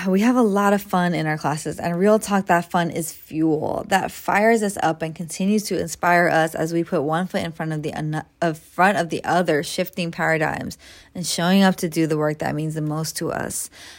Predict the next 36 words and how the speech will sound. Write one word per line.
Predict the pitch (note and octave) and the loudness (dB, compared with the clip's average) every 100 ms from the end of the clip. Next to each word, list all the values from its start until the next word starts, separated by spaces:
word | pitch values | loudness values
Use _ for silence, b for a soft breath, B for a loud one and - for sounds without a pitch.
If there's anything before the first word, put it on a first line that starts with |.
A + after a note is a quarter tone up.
| - | -6
And | E3 F3 | 0 6
that | B3 D#4 | 6 6
fuel | - C4 B3+ | 6 8 8
ain't | G#3 A3 A3 | 8 4 2
frivolous. | G#3 F#3+ F3+ F2 A#1 - | 4 4 4 2 -4 -2
It's | - G#3 - | 2 2 2
life | F3+ F#3+ G3 | 2 2 2
force. | - E3 - - - - - - | -2 -4 -4 -6 -8 -8 -6 0
Its | G3+ - | 0 2
impacts | A3 B3 A#3 E3 C3+ - - | 0 2 4 4 2 -6 -4
reverberate. | F3+ E3 G3 F3+ F3+ E3 - - _ b b b b b | -2 2 2 2 0 -2 -6 -10 _ b b b b b
It | - | 4
has | A3 A3 G3+ | 8 8 8
been | G#3+ G#3+ | 8 6
truly | G3+ - A3+ B3 | 6 4 8 8
the | B3+ | 8
greatest | G3 G3+ G3+ G3+ - | 6 4 4 2 2
gift | F3 F3 - | 2 2 -4
to | F3 | -8
feel | - F3+ | 0 2
these | F#3+ F#3 F#3 | 2 2 0
seeds | - F3 E3+ | -2 -2 -2
of | |
intention | E3 E3 E3 D#3 F#3+ F3 | -4 -2 -2 -2 -4 0
blossoming | E3+ E3 - E3 D#3 | 4 4 2 -6 -6
in | - D#3+ | -4 -4
the | D#3+ | -4
experiences | D3+ - - F3+ F#3+ G3 - E3+ | -4 -6 -4 0 0 0 -2 -2
of | D#3 D#3 | -4 -4
the | |
women | D3+ D#3 D#3 | -4 -2 -2
who | D#3+ | -2
have | D3 | -4
joined | D3 - C#3 | -6 -6 -4
this | C#3+ | -6
space. | D3 - A2+ E3+ - | -8 -8 -8 -8 -10